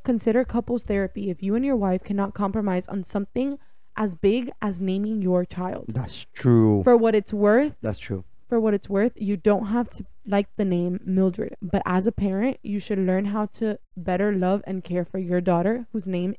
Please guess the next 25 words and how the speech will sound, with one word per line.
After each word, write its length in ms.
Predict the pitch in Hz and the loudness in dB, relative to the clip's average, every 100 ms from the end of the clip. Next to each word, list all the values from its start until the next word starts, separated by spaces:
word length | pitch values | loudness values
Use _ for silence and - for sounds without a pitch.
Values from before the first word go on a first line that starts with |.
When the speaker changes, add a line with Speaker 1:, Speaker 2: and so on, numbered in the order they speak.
| - | 0
Speaker 1:
is 240 | 190 175 | 0 0
Mildred. 460 | 170 170 - - - - | -4 -4 -6 -12 -12 -14
Speaker 2:
Mm-hmm. 280 | 123 113 117 - | -10 -10 -12 -8
Speaker 1:
I 80 | 226 | -4
think 160 | 269 254 | -2 0
that 100 | 247 | 0
is 220 | 208 - | -2 -6
true. 240 | - 185 - - - - - - - - - | -8 -8 -8 -18 -18 -16 -18 -18 -20 -20 -4
Por 100 | 214 | 0
lo 80 | 196 | 2
menos 220 | 185 208 | 2 0
de 100 | 233 | 0
que, 360 | 220 220 190 - - - | 0 0 0 -4 -14 -8
eh, 320 | - 185 - - - - - - - - | -4 -4 -4 -12 -16 -18 -18 -18 -18 -4
like, 240 | 175 185 - - - - - - - - | -2 -2 -6 -16 -16 -18 -18 -18 -16 -10
o 40 | |
sea, 320 | 175 170 160 - - - - - - | -6 -4 -6 -8 -18 -18 -18 -18 -4
desde 140 | 180 | 2
un 80 | 180 | 2
principio 400 | 170 214 233 254 | 2 0 4 4
la 80 | 247 | 4
esposa 300 | 220 214 196 | 4 0 0
le 80 | 208 | 2
dijo, 280 | 202 202 185 | 2 4 2
like, 200 | 175 | 0